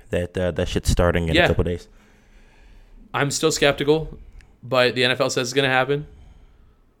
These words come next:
Speaker 1: We're
Speaker 2: Uh, uh, I should probably start off with saying that it's, uh, we're recording on Sunday, September sixth,
Speaker 1: Yep.
Speaker 2: twenty twenty. And, um, we wanna welcome all the new listeners. We've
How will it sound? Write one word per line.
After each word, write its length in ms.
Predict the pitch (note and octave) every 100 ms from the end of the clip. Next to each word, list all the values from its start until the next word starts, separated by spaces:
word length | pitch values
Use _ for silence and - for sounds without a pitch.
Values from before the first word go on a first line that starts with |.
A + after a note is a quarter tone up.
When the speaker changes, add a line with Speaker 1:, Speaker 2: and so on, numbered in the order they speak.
| _ _
Speaker 1:
We're 200 | - F2+ - _ _ _ _
Speaker 2:
Uh, 440 | B2+ B2 A2+ A2 F2+
uh, 140 | C#3+ C#3+
I 120 | C#3
should 200 | C#3+ D#3
probably 360 | D3+ D3 C#3 C#3+
start 260 | - C3+ B2+
off 180 | B2
with 100 | B2+ A#2
saying 320 | B2 A#2+ A#2+
that 120 | A#2
it's, 320 | A#2 A2+ -
uh, 120 | B2+ B2
we're 100 | B2+
recording 340 | B2+ C#3+ C3+
on 80 | B2
Sunday, 580 | A#2 C3+ B2+ B2+ B2+ A#2+ - - _
September 680 | - - A#2 C3+ B2 A#2 A2
sixth, 600 | A2 - C3 C#3+ - - - _ -
Speaker 1:
Yep. 100 | G#2
Speaker 2:
twenty 180 | B2 A#2+
twenty. 380 | B2 B2 C#3 D3+ _ _ _ _ _ _ -
And, 500 | B2 A#2+ A#2+ A#2 A2+
um, 380 | A#2+ A#2 A2+ A2 -
we 100 | C3
wanna 220 | C3 C3
welcome 300 | C3 B2+ C3
all 120 | B2+
the 80 | B2+
new 140 | C3
listeners. 680 | B2+ B2 - D3 D#3+ D#3+ - -
We've 420 | A#2+ A#2 A2+